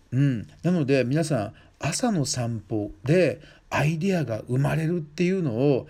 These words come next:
一つ今日覚えて帰ってください。本当にね、出てきますから。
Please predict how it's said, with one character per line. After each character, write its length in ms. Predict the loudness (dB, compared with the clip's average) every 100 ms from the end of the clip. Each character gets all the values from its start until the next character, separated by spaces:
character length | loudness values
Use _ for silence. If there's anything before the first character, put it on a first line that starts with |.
| -16
一 240 | -14 -2 -2
つ 460 | 2 4 4 0 -8 -12 0
今 300 | 2 2 0
日 60 |
覚 200 | 0 2
え 40 | 2
て 100 | 0
帰 120 | -2
っ 40 |
て 100 | -2
く 80 | -2
だ 100 | 0
さ 200 | 2 0
い。 80 | 0 -10 -20 -20 -20 _
本 440 | -6 0 2 2 0
当 120 | 2
に 120 | 2
ね、 360 | 4 2 2 -2 -8 -8 -4 -6 -6 -16 -20 -20 _ -4
出 140 | -2
て 120 | 0 0
き 100 | 2
ま 120 | 2
す 120 | 0
か 120 | -4
ら。 200 | -6 -8